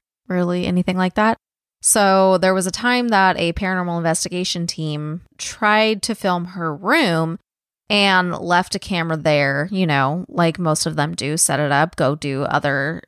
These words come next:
investigations around the property, what have you. And guess what? This was the random story. This, she took the date.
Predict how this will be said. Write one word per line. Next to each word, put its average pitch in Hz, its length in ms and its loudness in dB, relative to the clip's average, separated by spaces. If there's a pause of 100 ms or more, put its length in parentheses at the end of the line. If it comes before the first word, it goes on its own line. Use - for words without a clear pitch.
(120)
investigations 156 840 0
around 139 200 -2
the 151 60 -2
property, 135 540 -2
what 170 160 -4
have 131 240 -2
you. 170 260 -2 (300)
And 202 600 4 (360)
guess 180 220 -2
what? 190 240 2 (400)
This - 240 -6
was 185 160 -6
the 185 100 0
random 196 360 0
story. 185 600 -2
This, - 480 -4 (360)
she - 260 -2
took - 220 -8
the 156 80 -6
date. - 220 -4